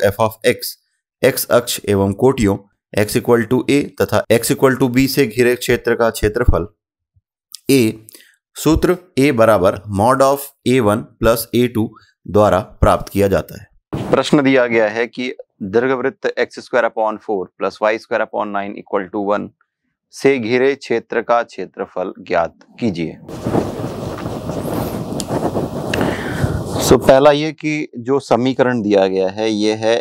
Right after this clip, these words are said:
एक्स स्क्वायर upon four प्लस वाई स्क्वायर upon nine equal to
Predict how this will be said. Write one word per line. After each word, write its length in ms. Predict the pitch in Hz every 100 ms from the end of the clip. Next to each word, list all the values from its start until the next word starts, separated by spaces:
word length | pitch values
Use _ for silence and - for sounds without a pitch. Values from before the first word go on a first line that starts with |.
| -
एक्स 220 | 110 - 120
स्क्वायर 360 | - 117 113 -
upon 440 | 98 - 98 101 - -
four 300 | - 110 90 - _ _ - - _ _ _ -
प्लस 380 | 104 107 - - 107
वाई 320 | 95 104 117
स्क्वायर 400 | - 117 104 104 -
upon 420 | - 98 98 98 - 98
nine 280 | 95 92 92 -
equal 400 | 90 - 87 82
to 160 | 87